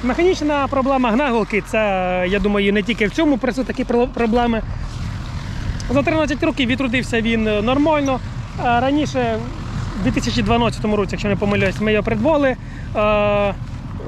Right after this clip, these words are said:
ось зараз уже в тих хлопців навіть є YouTube канал свій, я-, Євротюк називається, якщо не помиляюся. Вони і тру-, пр-,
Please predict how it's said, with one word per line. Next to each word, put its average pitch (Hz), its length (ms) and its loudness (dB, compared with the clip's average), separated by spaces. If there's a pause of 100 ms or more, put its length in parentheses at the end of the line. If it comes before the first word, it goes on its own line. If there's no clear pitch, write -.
(240)
ось 202 200 0
зараз 262 400 2
уже 233 140 2
в 208 60 -2
тих 247 140 -2
хлопців 233 300 0
навіть 220 280 0
є 226 180 2
YouTube 254 140 -2
канал 302 260 2
свій, 247 240 -2
я-, 247 280 2
Євротюк 247 760 0
називається, 247 580 0
якщо 233 220 -2
не 247 60 0
помиляюся. 240 640 0 (360)
Вони 247 220 2
і 240 520 -2 (340)
тру-, 320 340 2
пр-, 320 160 -2